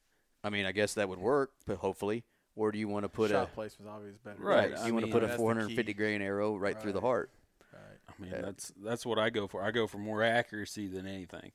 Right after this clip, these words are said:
Speaker 2: Right.
Speaker 3: You know, you
Speaker 2: Well,
Speaker 3: can
Speaker 2: and that you, you should. You
Speaker 3: Yeah,
Speaker 2: should.
Speaker 3: I mean, you get, you hear those guys all the time. If you get on any of the bow sites or anything like that, they're always talking about fighting over F O C and different
Speaker 2: Right.
Speaker 3: subjects. And I'm just like, "Man, if I can hit that X at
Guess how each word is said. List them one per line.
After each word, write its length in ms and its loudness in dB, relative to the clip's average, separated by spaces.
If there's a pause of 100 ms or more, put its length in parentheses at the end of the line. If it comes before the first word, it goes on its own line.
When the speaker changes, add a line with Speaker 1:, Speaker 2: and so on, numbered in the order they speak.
Speaker 2:
Right. 300 -8
Speaker 3:
You 80 -8
know, 100 -4
you 80 -2
Speaker 2:
Well, 80 2
Speaker 3:
can 100 0
Speaker 2:
and 80 -4
that 140 -4
you, 120 -10
you 140 -14
should. 420 -12 (140)
You 80 -14
Speaker 3:
Yeah, 260 4
Speaker 2:
should. 80 -2
Speaker 3:
I 60 2
mean, 180 4
you 80 0
get, 180 4
you 140 4
hear 160 8
those 220 6
guys 360 6
all 200 -2
the 100 -2
time. 480 -2
If 120 -6
you 60 -10
get 120 0
on 160 -2
any 220 -4
of 120 -4
the 220 -10 (880)
bow 400 -4
sites 480 -4
or 80 -2
anything 260 -8
like 140 -6
that, 140 -6
they're 120 -4
always 160 -6
talking 280 -8
about 240 -4 (280)
fighting 300 4
over 240 0
F 220 -2
O 120 0
C 600 -4
and 120 -6
different 260 -6
Speaker 2:
Right. 60 -8
Speaker 3:
subjects. 540 -4
And 80 -6
I'm 100 -4
just 200 -8
like, 200 -6 (460)
"Man, 180 -6
if 120 -10
I 80 -2
can 140 -6
hit 140 -2
that 200 4
X 360 -6
at 120 -10